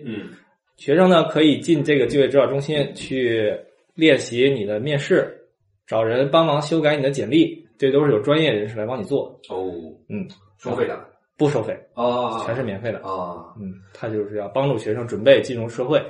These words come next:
Speaker 1: 啊。
Speaker 2: 嗯。
Speaker 1: 那么你上个，那么你刚才说的那几个能力，如果你发现自己在某方面比较缺乏的话，
Speaker 2: 嗯。
Speaker 1: 你该怎么去锻炼呢？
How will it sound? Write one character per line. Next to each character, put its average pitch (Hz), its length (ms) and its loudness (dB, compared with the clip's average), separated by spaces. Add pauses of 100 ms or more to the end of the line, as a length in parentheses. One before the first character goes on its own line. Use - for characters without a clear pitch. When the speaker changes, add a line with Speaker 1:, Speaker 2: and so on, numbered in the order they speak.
Speaker 1:
啊。 95 260 -12 (140)
Speaker 2:
嗯。 104 120 -14 (100)
Speaker 1:
那 220 100 -2
么 247 340 -2
你 180 200 -8
上 233 340 -4
个， - 100 -12 (240)
那 226 140 -2
么 220 100 4
你 120 160 -2
刚 - 80 -4
才 196 120 -4
说 202 180 -2
的 180 60 -2
那 175 100 -2
几 107 160 -10
个 101 80 -10
能 95 260 -12
力， 123 240 -6
如 170 200 -4
果 175 200 0
你 143 200 -8
发 156 160 -4
现 - 280 -8 (120)
自 - 120 -20
己 - 240 -18 (220)
在 139 100 -10
某 120 140 -10
方 123 100 -10
面 120 160 -10
比 - 80 -14
较 - 140 -4
缺 - 260 0
乏 - 200 -4
的 - 100 -12
话， - 280 -16
Speaker 2:
嗯。 110 180 -8
Speaker 1:
你 92 40 -20
该 - 140 -8
怎 - 200 -16
么 104 100 -18
去 - 280 -16 (720)
锻 127 120 -8
炼 - 160 -10
呢？ - 80 -18